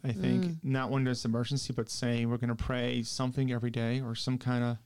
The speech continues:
Speaker 1: engagement there.
Speaker 2: Right, right. So that one is, and virtue is transmitted by word and example.
Speaker 1: Yeah,
Speaker 2: Mm.
Speaker 1: I'm really working on the example part.
Speaker 2: <laughs> We all are.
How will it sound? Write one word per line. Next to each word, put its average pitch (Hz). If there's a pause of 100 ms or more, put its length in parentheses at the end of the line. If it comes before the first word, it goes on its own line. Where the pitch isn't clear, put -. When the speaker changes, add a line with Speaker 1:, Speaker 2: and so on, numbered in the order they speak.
(680)
Speaker 1:
engagement 123
there. 123 (260)
Speaker 2:
Right, 190
right. 196
So 190
that 185
one 190
is, 196
and 180 (440)
virtue 196
is 185
transmitted 180
by 165
word 170
and 170
example. 156 (880)
Speaker 1:
Yeah, 147
Speaker 2:
Mm. 165
Speaker 1:
I'm 165
really 175
working 127
on 120
the 117
example 117
part. -
Speaker 2:
<laughs> - (120)
We 339 (100)
all 240
are. 156